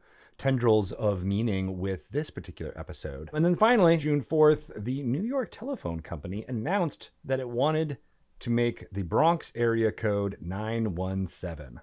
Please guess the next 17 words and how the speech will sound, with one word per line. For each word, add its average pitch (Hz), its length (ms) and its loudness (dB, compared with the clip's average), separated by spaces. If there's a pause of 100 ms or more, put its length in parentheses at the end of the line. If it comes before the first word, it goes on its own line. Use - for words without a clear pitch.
(580)
And, 82 580 -6
uh, 82 300 -8
it 95 80 -10
was 87 140 -6
denied. 110 460 -6 (160)
They 92 100 -6
did 92 140 -6
not 95 240 -6
<laughs> - 20 -20
make - 220 0
that 147 260 -4 (240)
the 135 140 -4
area 113 260 4
code 104 260 2
for 110 120 0
the 98 80 0
Bronx. 131 440 2